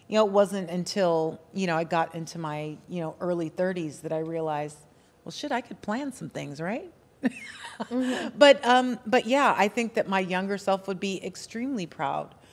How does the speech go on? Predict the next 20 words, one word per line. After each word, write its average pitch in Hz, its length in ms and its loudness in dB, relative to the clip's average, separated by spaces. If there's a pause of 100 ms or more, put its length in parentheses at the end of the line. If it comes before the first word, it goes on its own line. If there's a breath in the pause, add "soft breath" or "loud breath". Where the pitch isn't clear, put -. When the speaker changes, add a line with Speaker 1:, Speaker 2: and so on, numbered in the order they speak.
(260 loud breath)
Speaker 1:
of 165 260 0 (340)
what 180 220 -2
I've 160 140 -2
become 165 380 -10
because 196 400 -8 (320)
she - 180 -10
had 240 100 0
no 220 200 -4
idea 214 200 -6
what 180 140 -10
she - 120 -12
wanted 147 260 -10
to 143 80 -12
do. 139 180 -10 (460)
Not 226 260 0
at 202 80 0
all. 175 160 -4 (220)
Nothing. 208 320 -2 (880 loud breath)
Um, 233 320 6 (100)
okay, 254 300 0